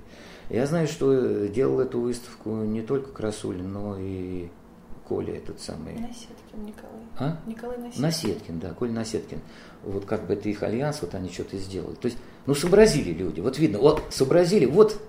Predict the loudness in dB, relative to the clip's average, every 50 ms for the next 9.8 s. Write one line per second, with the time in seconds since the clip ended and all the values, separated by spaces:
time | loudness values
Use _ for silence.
0 | -18 -8 0 2 2 2 2 0 -2 -2 -2 -2 -2 -2 0 0 0 0 -2 -4
1 | -8 -12 -14 -14 -16 -14 -14 -16 -16 -12 -6 0 2 4 6 6 6 4 2 0
2 | -2 -2 -2 -2 -2 -2 -2 0 2 2 2 2 -2 -6 -8 -10 -16 -20 -20 -20
3 | -20 -18 -14 -14 -14 -14 -16 -20 -20 -20 -20 -20 -20 -14 -14 -14 -14 -12 -12 -12
4 | -12 -8 -8 -8 -2 -2 0 0 0 0 2 2 2 2 2 0 -4 -4 -2 -2
5 | 0 0 0 -2 0 -2 -2 -2 -2 -4 -8 -8 -10 -10 -10 -10 -10 -10 -12 -12
6 | -12 -14 -16 -18 -20 -20 -16 -16 -14 -14 -12 -10 -8 -8 -8 -8 -10 -12 -16 -20
7 | -18 -18 -18 -12 -4 -4 -4 -2 0 0 2 2 2 0 -2 -4 -6 -2 -2 0
8 | 2 2 0 0 0 -2 -2 -2 -2 -2 -2 -2 -2 -2 -2 -2 -4 -4 -4 -2
9 | -4 -4 -2 -4 -4 -4 -4 -4 -4 -4 -2 -2 -2 -4 -4 -6